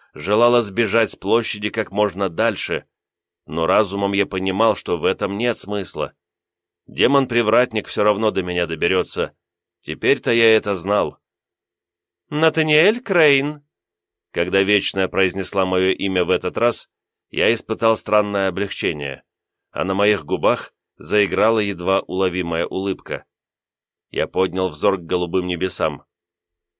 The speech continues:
«Через семь дней вы отправитесь в ад, страдать за свои грехи. Попрощайтесь с близкими и завершите свои дела, чтобы понести кару с чистой совестью». «Пошла ты, тварь!»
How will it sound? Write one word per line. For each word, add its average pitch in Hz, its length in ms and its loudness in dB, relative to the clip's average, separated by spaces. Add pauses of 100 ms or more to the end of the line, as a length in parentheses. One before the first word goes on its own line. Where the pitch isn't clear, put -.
(120)
«Через 185 340 2
семь 180 280 2
дней 160 260 2
вы 143 120 4
отправитесь 135 680 0
в 95 120 0
ад, 127 300 2 (280)
страдать 147 600 2
за 165 120 -4
свои 127 300 2
грехи. 104 540 -4 (600)
Попрощайтесь 120 840 2
с - 20 -12
близкими 160 720 -4 (240)
и 190 100 2
завершите 180 600 2
свои 143 340 4
дела, 113 440 2 (220)
чтобы 196 320 4
понести 151 520 2
кару 175 380 2
с - 60 -6
чистой 117 500 -2
совестью». 92 800 -2 (840)
«Пошла 92 520 -6
ты, 80 160 -12
тварь!» 76 580 -6